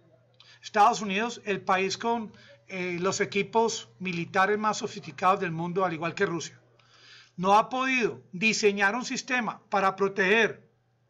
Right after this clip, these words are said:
estas refinerías en Arabia Saudita, ¿qué decir de, de los otros países del Medio Oriente? Ya las reservas de petróleo en países que estén alejados de, este, de esta zona del mundo,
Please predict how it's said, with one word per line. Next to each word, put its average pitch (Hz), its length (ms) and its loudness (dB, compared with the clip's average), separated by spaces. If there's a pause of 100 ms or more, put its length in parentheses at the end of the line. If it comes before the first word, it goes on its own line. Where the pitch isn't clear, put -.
(420)
estas 208 300 0
refinerías 202 600 0
en 214 100 -4
Arabia 185 300 2
Saudita, 196 540 -2 (500)
¿qué 202 220 4
decir 226 420 0 (440)
de, 180 260 -4
de 185 160 -4
los 180 220 -2
otros 190 280 -2
países 185 460 0
del 185 120 0
Medio 175 240 0
Oriente? 190 440 -2 (800)
Ya 180 500 2
las 202 240 4
reservas 214 420 2
de 247 100 -2
petróleo 220 440 2
en 233 140 -2
países 208 400 2
que 220 100 -6
estén 214 260 0
alejados 202 540 4
de, 214 140 4
este, 240 320 -2 (260)
de 180 80 -2
esta 226 240 2
zona 233 280 0
del 202 100 0
mundo, 233 400 -2